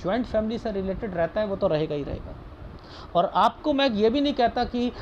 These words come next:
आप अपने चाचाओं के साथ मत काम करो या आप अपने partnership से नहीं करो, करो, लेकिन गाड़ी खुद चलाओगे, decisions खुद लोगे, बस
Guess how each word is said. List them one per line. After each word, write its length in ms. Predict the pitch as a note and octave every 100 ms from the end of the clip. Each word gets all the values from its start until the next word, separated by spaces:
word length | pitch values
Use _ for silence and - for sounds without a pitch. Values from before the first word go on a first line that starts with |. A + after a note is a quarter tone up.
| -
आप 220 | - G3 -
अपने 440 | F#3+ - G3+ A3 A3 - -
चाचाओं 400 | F3 E3+ G#3+ A3
के 100 | A3
साथ 320 | - G3+ F#3+
मत 160 | G3 G3
काम 260 | G3+ F#3+
करो 320 | F#3 G3 G3+ G3
या 180 | F#3 F3+
आप 180 | F3
अपने 220 | F3 E3 F3
partnership 560 | - D#3+ - G3+ -
से 160 | - G#3
नहीं 160 | G3 F#3+
करो, 200 | F#3+ G3+ -
करो, 320 | C#4 D#4+ F#3+ - - - C#3
लेकिन 440 | E3+ A#3+ - D4+ D3+
गाड़ी 260 | D3 E3+ A#3+
खुद 220 | - A#3
चलाओगे, 640 | - G#3+ G3+ G#3+ G#3 C4 G3+
decisions 640 | A#2+ D3+ G3 D#3+ G#3 F#3+
खुद 220 | - - D3 D#3+
लोगे, 280 | D3+ - C#3+ D3+
बस 140 | -